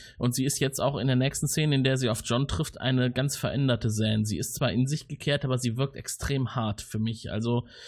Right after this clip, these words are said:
ähm, vielleicht ist das auch, weil sie von unten gelb angeleuchtet wird, dass, dass das nochmal einen Kontrast ergibt, der,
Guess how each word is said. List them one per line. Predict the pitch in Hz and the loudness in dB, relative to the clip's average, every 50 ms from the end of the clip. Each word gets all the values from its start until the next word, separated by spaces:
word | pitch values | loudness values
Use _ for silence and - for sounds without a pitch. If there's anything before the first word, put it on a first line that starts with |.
| - - - - - - - - - | -16 -16 -14 -16 -16 -18 -20 -10 -4
ähm, | - 120 123 123 120 120 120 | 0 2 4 6 6 4 4
vielleicht | 120 - 131 127 127 | 4 2 2 2 0
ist | - - | 0 -2
das | 156 139 127 | 0 2 2
auch, | 139 123 127 | 2 2 2
weil | 123 127 | 0 0
sie | 131 | 0
von | 123 - - | 0 -2 0
unten | - 147 - - 127 | 0 0 0 0 0
gelb | 127 135 131 139 - | 2 2 2 2 2
angeleuchtet | - 110 147 147 131 113 107 107 110 107 - 113 107 107 | 0 0 2 2 4 4 4 4 2 2 0 -2 -2 0
wird, | 110 110 113 110 110 113 | 0 0 0 0 0 0
dass, | 113 110 - - - - | -2 0 -2 -4 -4 -4
dass | 120 117 - | -4 -4 -2
das | - 127 123 - | -2 -4 -2 0
nochmal | 131 127 123 127 120 | 0 0 2 2 2
einen | 117 120 | 2 0
Kontrast | 120 - 127 120 117 - - 120 - - - | 0 0 0 -2 -2 -2 -4 -4 -4 -2 -2
ergibt, | 120 127 127 135 131 - - | -2 -2 -2 -2 -4 -2 -2
der, | 127 127 123 120 120 117 117 117 | 0 2 2 4 4 2 2 0